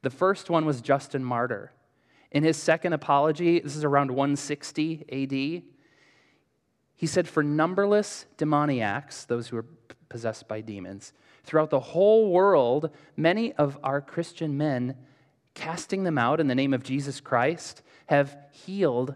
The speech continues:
and do heal, rendering helpless and driving the possessing devils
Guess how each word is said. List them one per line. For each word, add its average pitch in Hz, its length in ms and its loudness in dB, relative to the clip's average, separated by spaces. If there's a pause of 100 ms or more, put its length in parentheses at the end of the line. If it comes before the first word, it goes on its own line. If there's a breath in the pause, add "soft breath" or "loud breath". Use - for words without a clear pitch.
(120)
and 135 200 -2
do 180 180 -4
heal, 147 540 -2 (540 soft breath)
rendering 143 420 2
helpless 139 720 -4
and 123 140 -8
driving 135 500 -2
the 135 120 -6
possessing 120 540 -8
devils 110 440 -6